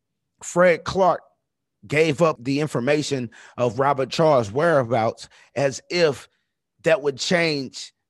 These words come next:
the scenario. And this is why I say it takes courage, or I chose the proverb, the Haitian proverb, "It takes courage to suffer," because Fred Clark didn't wanna suffer. Louis Forstall was willing to suffer. And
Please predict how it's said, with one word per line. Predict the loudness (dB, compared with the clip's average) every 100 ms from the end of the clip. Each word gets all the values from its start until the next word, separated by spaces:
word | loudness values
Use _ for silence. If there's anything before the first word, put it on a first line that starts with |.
| _
the | -10 -8
scenario. | -6 0 2 2 0 -4 -6
And | -4
this | -4 -4
is | -4
why | -2 0 -2
I |
say | -2 0 0 -2 -8 _
it | -6 -4
takes | -4 -4 -6
courage, | -4 0 0 -2 -8 -8
or | -8 -6
I | -10
chose | -6 -4 -4 -4
the | -8
proverb, | -8 -4 -4 -4 -8 -8 -8
the | -8
Haitian | -6 -6 -8
proverb, | -6 -2 -2 -2 -6 -6
"It | -8 -6
takes | -8 -8 -12
courage | -2 0 0 -2 -8 -14 -20 -20 _
to | -8
suffer," | -6 -4 -4 -6 -14 -18 -20 _
because | -10 -6 -6 -6
Fred | -4 -2 -2 -4
Clark | -2 -2 -4 -12 _ _ _ _ _
didn't | -4 -4 -2
wanna | -4 -4
suffer. | -2 -2 -2 -8 -18 _ _ _ _ _ _ _ _ -4
Louis | 0 2 2
Forstall | 0 0 0 0 0 0 0
was | -4 -4
willing | -4 -4 -6
to |
suffer. | -4 -2 -2 -4 -14 -16 -20 -20 _ -6
And | -2 0 0 -2